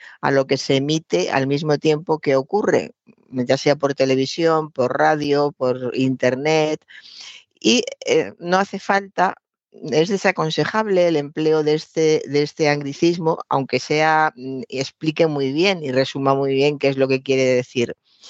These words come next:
Este término inglés se aplica a esa técnica que permite producir series, canciones, conferencias en un navegador u otro programa similar sin necesidad de descargarlas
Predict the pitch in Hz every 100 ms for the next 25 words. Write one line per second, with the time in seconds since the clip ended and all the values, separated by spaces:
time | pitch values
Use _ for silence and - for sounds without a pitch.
0 | - - 240 220 190 175 175 170 175 175
1 | 170 170 196 - - - 139 151 151 -
2 | 180 - 95 139 143 139 156 156 165 147
3 | 127 139 143 160 170 - 131 127 131 -
4 | 156 - - 180 180 170 160 165 - -
5 | 170 - 175 175 165 143 147 - - 123
6 | - 135 165 185 - 147 151 185 - -
7 | - - 127 139 147 151 147 147 151 160
8 | 156 - 139 151 143 143 143 147 147 156
9 | - - - 165 160 156 156 156 - _
10 | _ _ - - 175 175 165 156 156 156
11 | 147 151 160 143 143 143 147 143 147 147
12 | 143 143 147